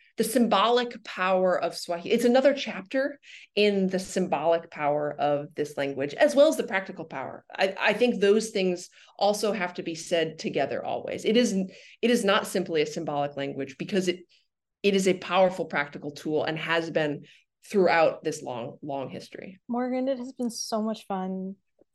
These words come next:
Speaker 2: to talk to you about this book, this project that I've, you know, tangentially seen develop over the last
Speaker 1: <laughs>
Speaker 2: ten years.
Speaker 1: You have, you have.
Speaker 2: And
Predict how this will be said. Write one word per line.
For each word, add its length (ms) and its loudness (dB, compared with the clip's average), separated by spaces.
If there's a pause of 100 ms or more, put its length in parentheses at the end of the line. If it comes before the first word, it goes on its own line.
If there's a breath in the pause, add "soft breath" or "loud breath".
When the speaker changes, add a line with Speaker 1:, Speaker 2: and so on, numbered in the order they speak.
(140)
Speaker 2:
to 120 -2
talk 320 -2
to 120 -4
you 40 2
about 240 -2
this 220 -6
book, 500 2
this 200 -2
project 580 -2
that 280 -2 (380)
I've, 400 0 (360)
you 120 0
know, 300 -2
tangentially 720 0
seen 320 0
develop 480 -6
over 80 -2
the 140 2
last 320 0
Speaker 1:
<laughs> 20 -10
Speaker 2:
ten 160 0
years. 240 2
Speaker 1:
You 140 2
have, 400 0
you 180 2
have. 320 0
Speaker 2:
And 80 -16